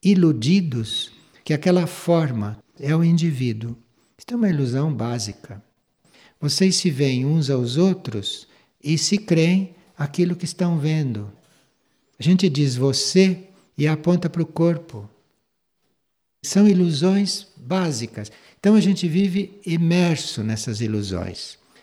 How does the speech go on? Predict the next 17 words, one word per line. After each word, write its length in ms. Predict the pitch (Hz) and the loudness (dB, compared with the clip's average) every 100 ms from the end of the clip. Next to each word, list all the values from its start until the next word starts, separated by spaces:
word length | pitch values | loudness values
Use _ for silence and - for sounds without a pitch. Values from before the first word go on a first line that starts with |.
| _ | _
vive 300 | 123 165 165 | 0 0 2
mergulhado 1080 | 160 175 160 165 156 151 151 139 101 95 95 - | 2 2 2 2 4 2 2 -2 -4 -8 -8 -4
em 200 | 135 147 | -2 0
ilusões, 840 | 135 127 95 90 85 90 - - _ _ _ | 0 -2 -4 -8 -8 -12 -16 -18 _ _ _
da 160 | - 110 | -8 -4
mônada 640 | 113 131 160 170 160 185 185 | -2 0 0 -2 -2 -6 -8
para 240 | - 147 147 | -6 -4 -4
baixo. 560 | 101 87 85 - 104 - _ _ _ _ _ _ _ _ _ _ _ _ _ _ _ | -6 -8 -10 -14 -16 -20 _ _ _ _ _ _ _ _ _ _ _ _ _ _ _
E 80 | 151 | 2
essa 260 | 202 - 214 | 2 4 2
ilusão, 720 | 175 151 117 117 180 196 156 - _ _ _ _ _ - | 4 2 0 0 0 0 -4 -14 _ _ _ _ _ -14
que 100 | 120 | -10
são 260 | - 120 117 | -4 -4 -4
formas, 880 | - 185 185 135 98 98 - - _ _ _ _ - | -2 0 0 -2 -4 -6 -12 -14 _ _ _ _ 0
isto 420 | 175 196 - 202 | 2 2 2 2
é 180 | 170 156 | 4 2
considerado 1200 | 147 185 180 - 165 139 135 170 165 117 101 107 | 2 4 4 4 0 2 2 2 0 -2 -4 -6